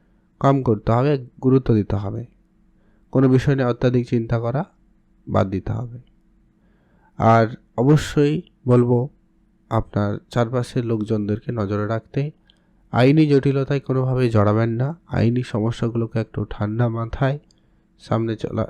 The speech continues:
মানে সামলে নিয়ে চলার চেষ্টা করবেন, তাহলে কিন্তু ভালো হয়। যাদের কোর্ট কাছারি, মামলা মোকদ্দমা চলছে, সেই ব্যাপারটা বললাম, তাই এটা কিন্তু আপনাকে ধ্যান রাখতেই হবে।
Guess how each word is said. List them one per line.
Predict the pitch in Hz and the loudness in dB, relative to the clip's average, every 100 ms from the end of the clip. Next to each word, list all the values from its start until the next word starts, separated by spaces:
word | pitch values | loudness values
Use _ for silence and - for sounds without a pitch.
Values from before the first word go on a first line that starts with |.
| - | -6
মানে | 101 101 | -6 -6
সামলে | - 117 117 113 110 | -4 -2 0 0 -2
নিয়ে | 110 107 | -2 -4
চলার | - 104 104 | -4 -4 -4
চেষ্টা | - - 110 | -6 -6 -6
করবেন, | - 113 117 131 143 _ - | -4 -4 -2 -4 -6 _ -4
তাহলে | 131 127 131 131 | 0 2 2 0
কিন্তু | 123 120 123 | -2 -6 -6
ভালো | 101 92 | -6 -6
হয়। | 101 113 _ _ _ - | -8 -12 _ _ _ -4
যাদের | 113 117 | 0 0
কোর্ট | - 120 - | 2 0 0
কাছারি, | 120 - 107 110 | -6 -4 -4 -2
মামলা | 110 107 104 | -2 -2 -4
মোকদ্দমা | 104 98 98 104 131 | -8 -8 -8 -4 -4
চলছে, | 135 110 107 165 | 0 0 0 -4
সেই | - 123 | 0 0
ব্যাপারটা | 107 - - 107 | 0 -4 -8 -6
বললাম, | 104 120 165 - _ _ _ _ _ _ _ _ | 0 2 2 0 _ _ _ _ _ _ _ _
তাই | 123 127 123 - _ | 2 4 4 0 _
এটা | 131 143 | 0 2
কিন্তু | 139 143 135 | 2 0 -2
আপনাকে | - 131 127 113 | -2 -6 -6 -6
ধ্যান | 113 110 110 - - | -4 -4 -4 -10 -10
রাখতেই | 113 104 - - 123 117 | -8 -8 -10 -4 -4 -2
হবে। | 104 101 | -8 -10